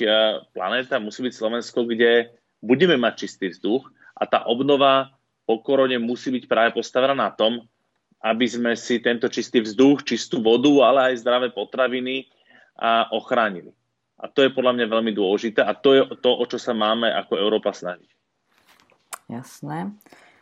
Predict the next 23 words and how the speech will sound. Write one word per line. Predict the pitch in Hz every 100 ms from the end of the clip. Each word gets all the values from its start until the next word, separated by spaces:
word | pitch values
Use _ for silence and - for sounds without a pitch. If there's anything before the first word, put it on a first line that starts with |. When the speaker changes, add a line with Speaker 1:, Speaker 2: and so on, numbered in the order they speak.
| _ _ _ _
Speaker 2:
Mám | - 135 185
tu | -
otázku, | - 151 -
takže | 160 151 139
Slovensko | 160 185 214 -
pristúpilo | - 151 - - 160
pomerne | - 156 185 147
rýchlo | 123 147 156
k | 139
zavedeniu | 135 139 147 131
prísnych | 123 127 165
opatrení, | 104 113 101 - 104 107 127 156
na | 110
rozdiel | 113 127 127 123
je | 120
to | - 113
napríklad | 101 104 101
Taliansko, | - 117 123 127 113
Nemecko | 113 113 - 104
a |
Francúzsko, | 104 95 104 - 120 117 147 156
Speaker 1:
Mhm. | - _ _ _ _
Speaker 2:
ktoré | -